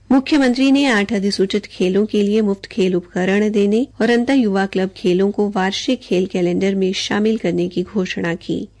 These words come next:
हरियाणा के कृषि एवं किसान कल्याण मंत्री श्याम सिंह राणा ने किसानों के बैंक खातों में एक सौ चौरासी करोड़ रुपए की राशि हस्तांतरित की।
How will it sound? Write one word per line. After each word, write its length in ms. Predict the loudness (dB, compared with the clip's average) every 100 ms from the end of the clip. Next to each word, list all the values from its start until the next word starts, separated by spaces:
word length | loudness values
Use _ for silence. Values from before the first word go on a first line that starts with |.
| -8
हरियाणा 360 | 0 2 4 2
के 120 | 2 0
कृषि 300 | 0 2 2
एवं 220 | 2 0
किसान 420 | -2 -2 0 0
कल्याण 440 | 0 2 2 2 0
मंत्री 340 | 0 0 -2
श्याम 300 | 0 -2 -2
सिंह 240 | 0 -2 0
राणा 300 | -2 -2 -2
ने 140 | -2
किसानों 500 | -2 -4 -2 0 0
के 160 | 0 -2
बैंक 260 | 0 -4
खातों 380 | -6 -6 -4 -2
में 120 | 0
एक 100 | -2
सौ 140 | -2 -4
चौरासी 540 | -2 -2 -2 -2 -2
करोड़ 300 | -2 0 0 -2
रुपए 280 | -2 -2 -4
की 160 | -2
राशि 380 | -2 -4 -4 -4
हस्तांतरित 720 | -2 -4 -4 -4 -4 -6 -8
की। 200 | -6 -6